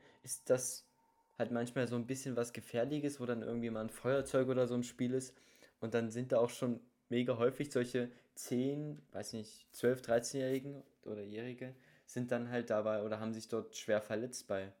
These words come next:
oder so, weil sie halt diese Trends nachmachen wollten und halt keine Ahnung hatten, so.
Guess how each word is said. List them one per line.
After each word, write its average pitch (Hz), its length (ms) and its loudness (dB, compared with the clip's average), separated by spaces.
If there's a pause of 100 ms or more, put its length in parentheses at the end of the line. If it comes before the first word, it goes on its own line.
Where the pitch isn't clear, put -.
(480)
oder 104 200 -2
so, 101 220 -2
weil 104 140 4
sie 110 100 -8
halt 107 180 -4
diese 104 240 -6 (220)
Trends 117 380 -2
nachmachen 107 540 -6
wollten 104 440 -4 (420)
und - 120 -16
halt 110 160 -2
keine 113 240 -6
Ahnung 107 300 -6
hatten, 95 240 -12
so. 95 220 -14